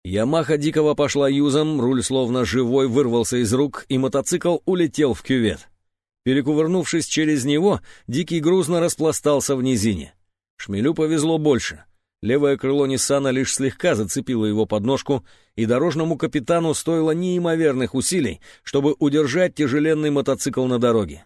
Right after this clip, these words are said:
Включив нейтральную передачу, он поставил байк посреди дороги и тут же кинулся к Дикому,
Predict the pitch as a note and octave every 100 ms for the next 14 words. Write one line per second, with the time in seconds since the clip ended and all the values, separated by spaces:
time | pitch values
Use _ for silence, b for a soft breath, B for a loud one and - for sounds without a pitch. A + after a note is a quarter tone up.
0 | _ _ _ _ _ _ G2 G2 D#3+ -
1 | C#3+ C3+ C#3+ C3 B2 A#2+ A#2+ C3+ A#2+ C3
2 | b b b B2+ C#3 C#3 - C#3+ C3 A2
3 | C3+ C3+ - A#2+ B2+ B2 B2+ A#2 C#3+ C#3
4 | C3 C3 - F3 C3 D3 F3+ D#3+ D3+ D3+
5 | C#3+ F#3 - G2+ D#2+